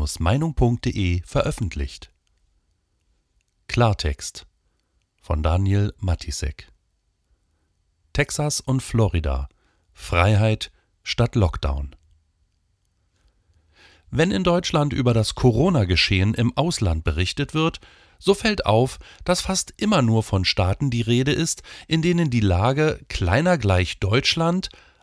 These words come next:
also mindestens ebenso angeblich katastrophal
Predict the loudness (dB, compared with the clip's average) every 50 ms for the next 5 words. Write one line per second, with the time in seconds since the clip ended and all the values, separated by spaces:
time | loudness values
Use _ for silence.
0 | _ 0 0 2 4 4 2 0 -2 -6 -6 -2 2 2 4 4 2 2 0 0
1 | 2 2 2 0 -2 -2 0 0 2 2 2 2 4 4 4 4 4 2 2 2
2 | 2 2 2 0 0 0 -2 -4 -4 -4 -4 -4 -2 0 0 0 0 -2 -2 -6
3 | -6 -6 -4 -2 0 2 2 2 2 2 0